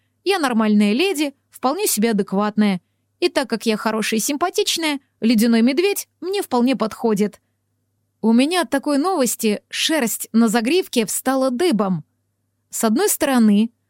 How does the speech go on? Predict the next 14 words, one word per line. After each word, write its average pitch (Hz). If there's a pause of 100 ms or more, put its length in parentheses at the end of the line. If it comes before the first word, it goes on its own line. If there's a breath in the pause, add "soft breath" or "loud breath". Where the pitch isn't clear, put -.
(120)
благодетель, 247
распустивший 247
слух, 359 (440)
помог 233
сохранить 254
мне 269
репутацию. 269 (560)
Но 233
с 190
другой, 277 (800)
за 185
всей -
этой 320
суетой, 233